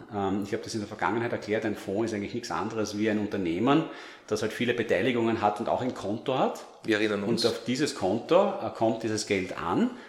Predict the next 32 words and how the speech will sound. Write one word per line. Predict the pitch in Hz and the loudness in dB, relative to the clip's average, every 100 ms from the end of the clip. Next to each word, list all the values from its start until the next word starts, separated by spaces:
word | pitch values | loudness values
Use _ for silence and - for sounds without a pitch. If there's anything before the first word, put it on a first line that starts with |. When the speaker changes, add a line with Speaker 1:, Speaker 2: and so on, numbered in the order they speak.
| - - | -18 -2
Speaker 1:
und | 131 135 127 | 2 2 2
als | 110 - | 0 0
Gegenleistung | 117 175 233 135 101 - | 0 2 6 6 4 2
für | 104 110 | -4 -4
dieses | 101 110 104 - | -2 -2 -4 -2
Geld, | 80 156 - - - - _ - | 0 0 -2 -6 -12 -20 _ -4
ähm, | 110 110 117 - | -2 0 -2 0
gibt | 156 - 135 | 0 0 -2
dieses | 123 127 | -2 -2
Unternehmen | 123 120 135 139 | 2 4 6 6
Anteile | 147 - 90 80 | 6 6 6 4
aus, | 69 - - - - _ _ - | 0 -6 -10 -14 -20 _ _ -16
eben | 90 117 | -6 -4
Fondsanteile. | - 175 98 82 73 - - - _ - - - - | 8 8 8 4 -4 -6 -16 -20 _ -20 -20 -18 2
Ähm, | 101 95 101 113 | 6 6 4 2
und | 110 110 - | 0 0 0
die | |
berechnen | 170 123 113 131 123 | 4 4 4 2 -2
sich | 120 | -2
eben | 117 110 | -2 -2
auf | 107 - | -2 2
Basis | 87 104 107 | 2 2 0
dessen, | - 92 - 156 107 | -2 -2 0 0 2
was | 104 - | 0 0
der | 107 | -6
Fonds | - 92 113 151 - | -4 -2 2 2 0
am | 101 | -6
Vortag | - 92 90 101 95 - 98 | -8 -6 -2 0 -2 -4 -8
an, | 95 92 95 - | -4 -4 -4 -6
ähm, | 95 90 90 92 92 92 - - | -2 0 0 -2 -4 -8 -12 0
Wert | 107 107 95 | 2 2 0
war. | 78 67 - | 0 0 -6